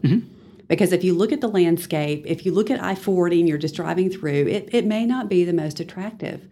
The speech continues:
Speaker 2: Um, I never thought I would live here the rest of my life.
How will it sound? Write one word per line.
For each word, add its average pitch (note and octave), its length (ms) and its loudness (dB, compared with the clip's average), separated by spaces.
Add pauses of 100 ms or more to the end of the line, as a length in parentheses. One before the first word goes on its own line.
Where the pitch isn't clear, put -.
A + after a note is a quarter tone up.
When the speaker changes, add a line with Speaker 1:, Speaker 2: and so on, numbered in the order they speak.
(400)
Speaker 2:
Um, F#3 220 2
I A#3+ 80 4
never C4 420 6
thought E3 480 -6
I C3+ 140 -2
would D#3+ 160 -2
live D#3+ 160 0
here E3+ 120 -4
the E3 80 -4
rest D3+ 220 -4
of D3 80 -12
my D3+ 80 -6
life. C#3+ 300 -10